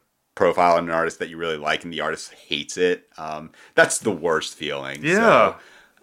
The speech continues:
Speaker 1: But I haven't even read it because, like, The Wire is, like, a print publication. Like, people are mad and they haven't even read it. But yeah, this is an artist. She's, she's kinda doing, like, a, it's indie ro-, it's kinda indie rock,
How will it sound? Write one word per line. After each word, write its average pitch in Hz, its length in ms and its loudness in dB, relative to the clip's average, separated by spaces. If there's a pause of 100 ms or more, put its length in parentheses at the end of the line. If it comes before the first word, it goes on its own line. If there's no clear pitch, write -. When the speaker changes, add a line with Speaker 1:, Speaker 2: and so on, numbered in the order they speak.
(160)
Speaker 1:
But 131 120 8
I 147 80 10
haven't 185 280 6
even 131 260 6
read 120 220 8
it 85 180 4
because, 107 260 4
like, 107 160 4
The 110 80 6
Wire 113 420 10
is, 104 120 4
like, 104 100 2
a - 60 -6
print 123 340 0
publication. 87 640 -2
Like, 82 140 -6
people 139 220 4
are 123 80 6
mad 101 240 8
and 90 80 2
they 80 60 -2
haven't 92 280 4
even 76 220 -8
read 76 180 2
it. 67 240 -8
But 98 240 4 (460)
yeah, 120 220 8
this 160 200 4
is 185 140 -2
an 165 80 6
artist. 143 300 8
She's, 135 120 0
she's 131 240 -6
kinda 156 260 4
doing, 123 420 2
like, 110 260 6
a, 101 400 4 (400)
it's 123 300 -2
indie 139 800 2
ro-, 123 360 0
it's 135 240 -6
kinda 175 400 -2
indie 165 300 -2
rock, 165 440 6